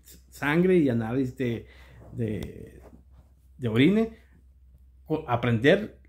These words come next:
identificar y entender esos exámenes, entender cuáles son los me-, lo-, los puntos cuando uno tiene que tener con pi-,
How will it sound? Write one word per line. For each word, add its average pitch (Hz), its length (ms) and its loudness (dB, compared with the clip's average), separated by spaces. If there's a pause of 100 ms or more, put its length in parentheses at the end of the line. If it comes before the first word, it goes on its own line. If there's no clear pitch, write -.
(220)
identificar 135 1000 0
y 147 60 0
entender 139 680 0 (480)
esos 160 440 0
exámenes, 120 760 -4 (340)
entender 131 720 2 (180)
cuáles 165 320 0
son 175 360 0
los 147 160 2
me-, 127 260 -2
lo-, 127 220 -2
los 113 160 -4
puntos 160 560 -2 (640)
cuando 135 320 2
uno 170 200 4
tiene 165 220 0
que 143 100 -4
tener 147 260 0
con 151 240 -2
pi-, - 260 -8